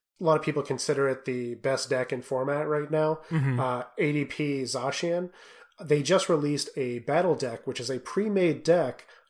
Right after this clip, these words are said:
Speaker 1: of this deck.
Speaker 2: <laughs>
Speaker 1: Um, and it's, and it's not a hundred percent competitive,
Speaker 2: Sure.
Speaker 1: but it's, like,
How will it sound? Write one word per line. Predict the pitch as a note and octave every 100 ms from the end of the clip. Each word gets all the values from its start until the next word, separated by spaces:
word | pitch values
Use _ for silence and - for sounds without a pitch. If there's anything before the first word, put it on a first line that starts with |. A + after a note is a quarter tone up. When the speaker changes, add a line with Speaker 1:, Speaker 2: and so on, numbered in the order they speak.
| -
Speaker 1:
of | D3 C#3
this | C3+ B2
deck. | - A#2 - - - -
Speaker 2:
<laughs> | A#3 A#3 A3+ C#4 B3+ A#3
Speaker 1:
Um, | A3+ C3+ B2+ - -
and | E3+ D3+
it's, | C#3+ -
and | D#3
it's | D3+ G#3
not | G3+
a |
hundred | D#3+ F3+ F#3
percent | F#3 - F#3+ F#3
competitive, | F3 F#3 F#3 F#3+ G#3 G3+ -
Speaker 2:
Sure. | - C#3
Speaker 1:
but | G#2+ C3+
it's, | C3+ -
like, | C#3+ C3 -